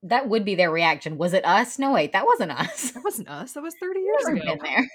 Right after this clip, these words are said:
Speaker 2: We haven't even been to Topeka. Yeah.
Speaker 1: Mm.
Speaker 2: Just banned from bars they've never been to because of these people ripping things out of walls.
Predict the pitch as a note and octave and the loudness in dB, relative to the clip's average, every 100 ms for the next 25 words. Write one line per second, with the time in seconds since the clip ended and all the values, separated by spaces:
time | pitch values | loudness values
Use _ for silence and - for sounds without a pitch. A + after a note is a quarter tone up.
0 | - C#4+ G4 G4+ G4 G4+ G4+ G#4+ G#4 F#3 | -18 -10 -6 -4 -4 -4 -4 -4 -6 -10
1 | E3 D3 C3+ A2+ - _ _ _ - _ | -12 -12 -12 -12 -16 _ _ _ -20 _
2 | _ _ _ - D#3 - F3+ - _ _ | _ _ _ -18 -16 -16 -18 -20 _ _
3 | _ _ E3 G#3+ F3+ _ _ _ A#3 G#3+ | _ _ -20 -16 -18 _ _ _ -14 -14
4 | D3 D3 D3+ E3 E3 D#3 B2+ C3 C#3 C3 | -6 -6 -6 -10 -10 -10 -6 -6 -6 -10
5 | C3 B2 C3+ A#2+ A#2+ A#2+ C#3 C#3 C3 C3 | -12 -14 -12 -12 -12 -12 -12 -12 -14 -14
6 | G#2 A2+ A#2+ B2+ G#2+ - C3 C#3 _ _ | -16 -16 -18 -18 -18 -14 -12 -12 _ _
7 | _ _ _ _ _ _ _ C#3+ B2 C#3 | _ _ _ _ _ _ _ -20 -14 -12
8 | C#3 C#3 C#3 D3 C#3 C3+ B2 B2 B2 C#3 | -12 -14 -14 -12 -12 -12 -14 -14 -14 -16
9 | - | -18